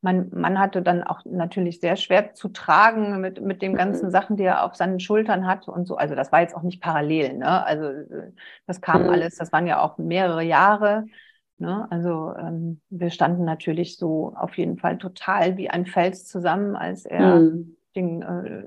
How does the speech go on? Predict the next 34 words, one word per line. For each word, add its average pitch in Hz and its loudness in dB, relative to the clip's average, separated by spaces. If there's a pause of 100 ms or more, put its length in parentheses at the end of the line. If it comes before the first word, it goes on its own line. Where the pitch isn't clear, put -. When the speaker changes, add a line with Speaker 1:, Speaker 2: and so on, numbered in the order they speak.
Speaker 1:
der - -14
Krebs 214 -2
am 208 -4
Start 190 2
war. 185 0 (360)
Und, 185 0
ähm, 165 2 (280)
mein 175 2
Mann 165 4
hat 247 6
sich 277 -4
dann 254 6
auch - 4
verändert. 165 2
Also 190 -4
er 190 -2
hat 196 -4
einen 196 -6
Resilienzkurs 208 0
gemacht, 196 -2
in 185 -6
Speaker 2:
Mhm. 185 0
Speaker 1:
den 185 2
Job 233 6
gewechselt, 254 2
ja, 226 4
der 202 -4
ihn 185 4
so 180 2
Speaker 2:
Mhm. 185 2
Speaker 1:
gestresst 202 0
hat. 208 2
Insofern, 185 -4
ähm, 175 -4